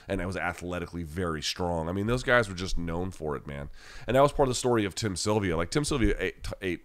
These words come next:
all the shit in the world during his career, but he beat really good guys. He beat and stopped Arlovsky and,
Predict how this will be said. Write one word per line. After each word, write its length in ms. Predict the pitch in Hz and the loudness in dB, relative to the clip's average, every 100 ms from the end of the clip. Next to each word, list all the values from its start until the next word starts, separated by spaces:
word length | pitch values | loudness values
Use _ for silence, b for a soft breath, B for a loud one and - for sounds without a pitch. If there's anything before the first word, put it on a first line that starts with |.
| - | -6
all 220 | 92 95 | 0 0
the 60 | 87 | 0
shit 260 | - 92 - | -2 -2 -4
in 100 | 82 | -6
the 60 | |
world 260 | 78 87 82 | -2 0 0
during 220 | 82 82 | -2 -4
his 160 | 80 - | -6 -6
career, 540 | 85 85 87 80 78 B B B B | -2 0 2 0 -2 B B B B
but 60 | 131 | -4
he 40 | |
beat 220 | 120 147 | 2 4
really 220 | 113 117 101 | 6 6 6
good 120 | 90 | 4
guys. 360 | 95 98 85 | 6 6 4
He 80 | 90 | -2
beat 260 | 78 95 104 | -2 -2 4
and 80 | - | 4
stopped 340 | 95 85 87 | 6 4 4
Arlovsky 640 | 82 78 87 87 98 95 | 2 4 4 2 -2 0
and, 220 | 85 73 | 0 -4